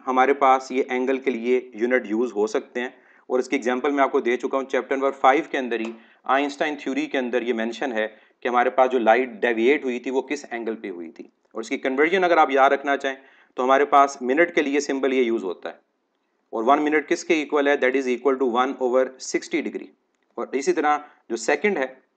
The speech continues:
उसका जो सिंबल हमारे पास यूज़ होता है वो ये है, और one second is equal to one over sixty into sixty, one over thirty-six hundred degree।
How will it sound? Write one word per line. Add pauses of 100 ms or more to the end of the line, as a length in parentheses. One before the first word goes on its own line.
(140)
उसका
जो
सिंबल
हमारे
पास
यूज़
होता
है
वो
ये
है, (260)
और
one
second
is
equal
to
one
over
sixty
into
sixty, (400)
one
over (100)
thirty-six
hundred
degree।